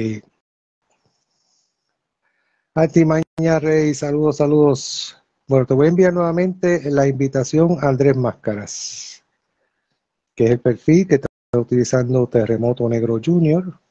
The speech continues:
Mira a ver si ya recibiste Terremoto. Ahora sí.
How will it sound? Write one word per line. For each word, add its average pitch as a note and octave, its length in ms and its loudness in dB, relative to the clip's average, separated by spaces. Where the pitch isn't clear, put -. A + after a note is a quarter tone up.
Mira B2 160 0
a C3+ 40 0
ver D3 140 4
si D3+ 120 0
ya C#3+ 120 4
recibiste B2+ 480 -2
Terremoto. A#2+ 640 0
Ahora D3+ 680 2
sí. B2+ 720 -4